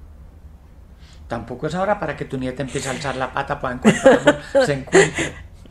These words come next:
Speaker 2: A los árboles, no me los insulte porque mi nieta los adora. Le gustan mucho los árboles.
Speaker 1: Bueno, pues ya sabemos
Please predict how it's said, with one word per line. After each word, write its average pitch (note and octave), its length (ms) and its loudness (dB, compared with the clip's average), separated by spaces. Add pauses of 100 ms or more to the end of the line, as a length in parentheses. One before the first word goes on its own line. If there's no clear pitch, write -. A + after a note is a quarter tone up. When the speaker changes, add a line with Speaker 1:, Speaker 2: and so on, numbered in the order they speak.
(460)
Speaker 2:
A F#3+ 120 4
los F#3+ 240 0
árboles, C#4+ 460 0
no F3+ 220 -2
me D#3+ 180 -4
los G#3+ 300 -6
insulte F#3 600 -8
porque - 460 -8 (680)
mi F3+ 180 -4
nieta F3 400 -10
los B3+ 260 -12
adora. - 560 -20 (480)
Le G#3+ 80 0
gustan G#3+ 480 -8
mucho A3 240 -12
los G#3 240 -12
árboles. - 460 -12
Speaker 1:
Bueno, G2 200 -14 (420)
pues C#3 120 -8
ya C#3+ 100 -4
sabemos A#2 480 -10